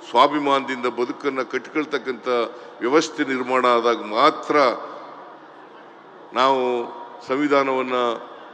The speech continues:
ಆಶಯಗಳನ್ನ ಈಡೇರಿಸೋದಕ್ಕೆ ಸಾರ್ಥಕ ಆಗ್ತದೆ ಅಂತಕ್ಕಂಥ ಮಾತುಗಳನ್ನ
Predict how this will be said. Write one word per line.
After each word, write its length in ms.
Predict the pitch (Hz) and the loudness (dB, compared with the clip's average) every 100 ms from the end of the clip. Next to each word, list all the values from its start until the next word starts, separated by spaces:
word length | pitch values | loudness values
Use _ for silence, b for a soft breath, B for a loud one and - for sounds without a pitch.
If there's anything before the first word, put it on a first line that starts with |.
| - - - - - - - - - - - - - - - - - - - - - - - | -20 -20 -20 -20 -20 -20 -20 -20 -20 -20 -20 -20 -20 -20 -20 -20 -20 -20 -20 -20 -20 -20 0
ಆಶಯಗಳನ್ನ 720 | 113 160 170 160 139 135 127 | 6 6 8 6 6 2 0
ಈಡೇರಿಸೋದಕ್ಕೆ 840 | 123 123 135 139 123 120 117 - 117 | 0 0 0 0 -2 -6 -8 -6 -8
ಸಾರ್ಥಕ 480 | - 127 147 - | 0 0 0 -2
ಆಗ್ತದೆ 480 | 139 127 110 120 117 | 0 0 0 -4 -2
ಅಂತಕ್ಕಂಥ 480 | 113 117 104 104 104 | -2 -4 -6 -8 -8
ಮಾತುಗಳನ್ನ 540 | 107 117 117 113 107 | -6 -6 -6 -10 -10